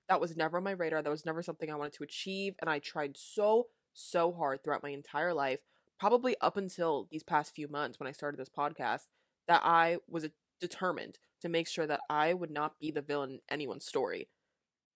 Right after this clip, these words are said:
And here's the thing, having that mindset will inhibit you a lot.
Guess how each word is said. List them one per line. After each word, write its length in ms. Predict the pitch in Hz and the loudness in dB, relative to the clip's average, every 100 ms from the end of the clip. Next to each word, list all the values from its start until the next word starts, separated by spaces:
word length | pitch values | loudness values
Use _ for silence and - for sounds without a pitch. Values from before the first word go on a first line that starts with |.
| _ _ - | _ _ 0
And 100 | 247 | 2
here's 140 | 247 | 4
the 80 | 349 | 2
thing, 300 | - 185 185 | 2 2 2
having 240 | 196 170 | 0 0
that 180 | 254 320 | 0 -2
mindset 420 | 175 160 - 208 | -4 -6 -4 -4
will 140 | 180 165 | -2 -4
inhibit 340 | 165 165 175 | -4 -8 -8
you 160 | 190 226 | -4 -4
a 60 | |
lot. 640 | 185 156 147 98 - - | -2 -2 -2 -2 -2 -6